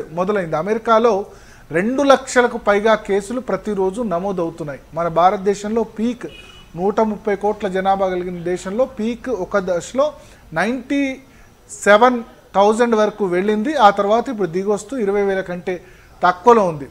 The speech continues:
But అమెరికాలో తగ్గట్లేదు, యూరోపియన్ కంట్రీస్‌లో ఎక్కడ కూడా తగ్గట్లేదు. అన్ని చోట్ల కూడా పది, పదిహేను వేలు, ఆ, ఒకటి, రెండు కోట్ల పాపులేషన్ ఉన్న దేశాల్లో కూడా ప్రతిరోజు పది, పదిహేను వేలు, ఇరవై వేల కేసెస్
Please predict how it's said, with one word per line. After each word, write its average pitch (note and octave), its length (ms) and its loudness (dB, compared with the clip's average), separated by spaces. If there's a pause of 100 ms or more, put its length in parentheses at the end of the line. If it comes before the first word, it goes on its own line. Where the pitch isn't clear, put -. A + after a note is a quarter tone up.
But F#3 160 -2
అమెరికాలో A3 540 4
తగ్గట్లేదు, A#3 680 0 (240)
యూరోపియన్ B3 480 4
కంట్రీస్‌లో G#3+ 520 -4
ఎక్కడ F#3+ 240 -4
కూడా G#3 220 0
తగ్గట్లేదు. E3+ 500 -6
అన్ని F3+ 260 -4
చోట్ల G3+ 180 -6
కూడా A3 260 -2 (580)
పది, F3 240 0
పదిహేను G3 440 -2
వేలు, F#3+ 320 0 (180)
ఆ, D#3+ 280 0 (180)
ఒకటి, G3+ 380 -4
రెండు G3 220 -4
కోట్ల G3+ 360 -4
పాపులేషన్ F#3 540 -4
ఉన్న F3 140 -8
దేశాల్లో E3+ 440 -4
కూడా F#3 340 -2 (320)
ప్రతిరోజు F#3 480 -2
పది, F#3 280 -2
పదిహేను F3 420 -6
వేలు, F3+ 140 -2
ఇరవై E3+ 200 -4
వేల E3+ 160 -2
కేసెస్ E3+ 480 -8